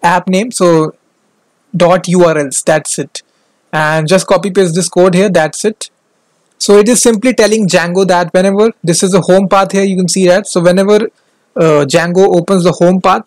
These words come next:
it should include this directory, which is Send Gmail, my app directory, and inside this there will be a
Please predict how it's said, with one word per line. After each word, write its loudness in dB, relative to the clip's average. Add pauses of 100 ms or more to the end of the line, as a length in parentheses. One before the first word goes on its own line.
(100)
it -4
should 0
include 0
this 0
directory, 0
which -4
is -2
Send -2
Gmail, -2
my 0
app -2
directory, -2
and -2
inside -2
this -2
there 2
will 0
be 2
a -2